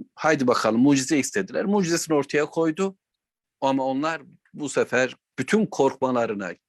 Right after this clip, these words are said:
bunun bir gerçek olduğunu hepsi bilmesine rağmen, bunu nereden çıkartıyorum? Çünkü Firavun ve Firavun oğulları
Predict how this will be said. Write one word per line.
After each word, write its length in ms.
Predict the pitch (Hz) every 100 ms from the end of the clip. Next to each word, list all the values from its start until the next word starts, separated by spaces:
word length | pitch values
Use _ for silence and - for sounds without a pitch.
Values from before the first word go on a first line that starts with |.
| _ _ _
bunun 220 | 110 123 131
bir 160 | 131
gerçek 440 | 127 120 - 190 160
olduğunu 440 | 143 131 135 165
hepsi 380 | 185 196 - 135
bilmesine 580 | 135 135 127 151 143 107
rağmen, 480 | 139 123 123 208 -
bunu 160 | 135 147
nereden 300 | 151 127 113
çıkartıyorum? 640 | - 110 104 - 139 - _ - - - - - -
Çünkü 520 | - 165 - 170 - _ _ _ _
Firavun 520 | - 139 147 185 175 -
ve 160 | 127
Firavun 380 | 113 120 131 165
oğulları 540 | 131 117 101 104 147